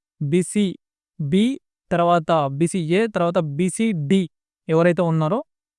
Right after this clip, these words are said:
వాళ్ళు కొంచెం జాగ్రత్తగా వినండి. ఇక్కడ వచ్చేసి మీకు సింపుల్గా ఎక్స్‌ప్లెయిన్ చేస్తా. ఎవరైతే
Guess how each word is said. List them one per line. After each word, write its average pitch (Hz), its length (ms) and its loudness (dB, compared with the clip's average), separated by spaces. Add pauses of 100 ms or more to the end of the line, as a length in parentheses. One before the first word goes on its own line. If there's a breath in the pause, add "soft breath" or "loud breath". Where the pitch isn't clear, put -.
వాళ్ళు 175 240 2
కొంచెం 196 240 0
జాగ్రత్తగా 165 460 2
వినండి. 147 300 -2 (1800)
ఇక్కడ 165 160 0
వచ్చేసి 180 300 0
మీకు 202 300 0 (2000)
సింపుల్గా 180 320 2
ఎక్స్‌ప్లెయిన్ 160 280 -2
చేస్తా. - 200 -6
ఎవరైతే 185 480 2